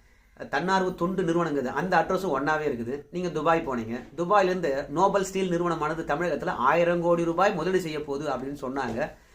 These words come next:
So, உதயநிதி அவர்களுடைய அறக்கட்டளையினுடைய அட்ரஸும் நோபல் ஸ்டீலினுடைய அட்ரஸும் ஒன்னாவே இருக்குது. நீங்க துபாய்க்கு போற மாதிரி போய்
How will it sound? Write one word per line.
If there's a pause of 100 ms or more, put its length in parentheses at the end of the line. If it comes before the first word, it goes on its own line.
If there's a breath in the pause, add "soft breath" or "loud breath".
(160 loud breath)
So, (400 soft breath)
உதயநிதி
அவர்களுடைய
அறக்கட்டளையினுடைய
அட்ரஸும்
நோபல்
ஸ்டீலினுடைய
அட்ரஸும்
ஒன்னாவே
இருக்குது. (260 loud breath)
நீங்க
துபாய்க்கு
போற
மாதிரி
போய்